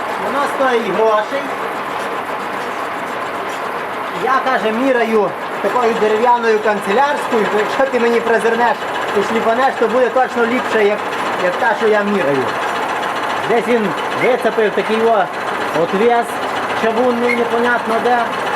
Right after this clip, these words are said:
То мені зараз таке, мені на грубо обдерти, бо тут такий облой, і плюс воно не перпендикулярне. Зробив два отвора кріпильних, так?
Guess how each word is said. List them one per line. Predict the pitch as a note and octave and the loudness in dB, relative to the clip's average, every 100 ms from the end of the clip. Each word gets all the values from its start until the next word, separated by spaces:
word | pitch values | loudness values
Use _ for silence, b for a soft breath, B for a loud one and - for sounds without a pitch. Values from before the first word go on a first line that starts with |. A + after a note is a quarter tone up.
| - - - - - - - - - - - - - - - - - | -4 -4 -4 -4 -4 -4 -4 -4 -4 -4 -4 -4 -4 -4 -4 -4 -2
То | G#3+ | 0
мені | A#3 B3+ | 2 2
зараз | A3 A3+ A3+ | 2 2 0
таке, | A3+ G#3 | 0 0
мені | F#3 G#3 | 2 0
на | A3 | 2
грубо | F#3+ A3+ A#3 G3 | 2 2 2 2
обдерти, | G3+ G3+ C4+ A#3+ - F3 | 2 2 2 2 0 -2
бо | |
тут | E3+ G3 F#3 | 0 2 2
такий | F3+ F#3 | 2 2
облой, | F#3 F#3+ B3 A3+ | 2 4 4 2
і | G3 - E3 D3 | 0 -4 -4 2
плюс | G3 F#3 - | 2 2 0
воно | F3+ F#3 F3+ E3+ - D#3+ E3+ | 0 2 2 0 -2 -2 0
не | |
перпендикулярне. | F#3+ F#3 F#3+ F#3 F3 F#3 A3 A#3 F#3 D3+ - - - - - - - - - - | 2 2 0 0 0 2 2 2 2 -2 -4 -4 -4 -4 -4 -4 -4 -4 -4 0
Зробив | F#3+ G#3 B3 G#3+ | 2 4 4 2
два | F3+ A3+ | 0 2
отвора | B3+ C#4+ G#3+ A3+ G#3 - | 4 2 2 2 2 0
кріпильних, | G#3 - G3 D#3 D3 C3 - | -2 2 2 2 0 0 2
так? | F3+ | 2